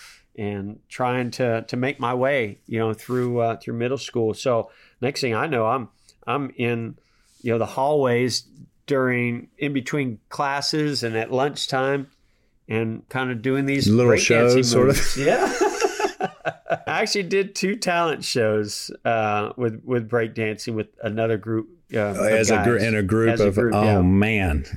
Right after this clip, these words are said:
Speaker 2: Dang, a
Speaker 1: <laughs> Thank
Speaker 2: ta-
Speaker 1: goodness that video does not exist.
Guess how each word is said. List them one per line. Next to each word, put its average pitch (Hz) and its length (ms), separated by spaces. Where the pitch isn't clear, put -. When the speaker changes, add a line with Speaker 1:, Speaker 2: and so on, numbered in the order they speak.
Speaker 2:
Dang, 101 380
a - 20
Speaker 1:
<laughs> - 0
Thank 156 340
Speaker 2:
ta- 110 240
Speaker 1:
goodness 160 460
that 127 260
video 117 280
does 113 200
not 110 180
exist. 113 440